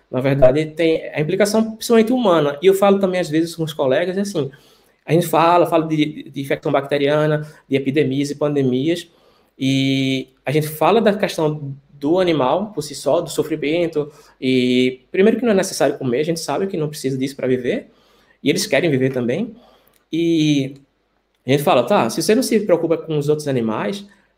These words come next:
pelo menos se preocupa com os humanos, que é aquilo que tu vai tratar no hospital, no teu consultório, então assim, pelo menos se essa preocupação for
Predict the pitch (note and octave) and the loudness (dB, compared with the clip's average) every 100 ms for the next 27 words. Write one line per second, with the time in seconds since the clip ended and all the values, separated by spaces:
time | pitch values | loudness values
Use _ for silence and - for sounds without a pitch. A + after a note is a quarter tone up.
0 | _ D#3+ D#3 G3+ - A#3 A3+ G#3+ E3 C#3+ | _ 0 2 0 0 -2 -2 -2 0 2
1 | C3 F3 A3+ - F3 E3 F3 G3 - E3 | 2 2 -2 0 0 0 -2 -2 -6 0
2 | D#3 D3+ D#3 D#3 C3 E3 E3+ D#3+ C3 C3+ | 2 4 2 2 0 0 0 -2 -8 -4
3 | B2 D#3+ F3 D3 C#3+ C#3+ C#3+ C3 C3+ A#2+ | -2 0 0 -2 -2 -2 -2 -4 -4 2
4 | B2+ D#3 D3 D#3+ F#3+ F#3 C#3 - - _ | 4 4 2 -2 -4 -2 -4 -6 -18 _
5 | _ _ _ _ F3+ F3+ A#3 G3+ - - | _ _ _ _ 2 4 2 0 -4 -4
6 | - - - _ _ _ - E3 G#3 G3 | -2 -4 -6 _ _ _ -2 0 2 2
7 | F#3+ F3 - C#3+ C#3 C#3 - D#3 C#3+ - | 2 0 2 0 0 -2 2 4 4 -2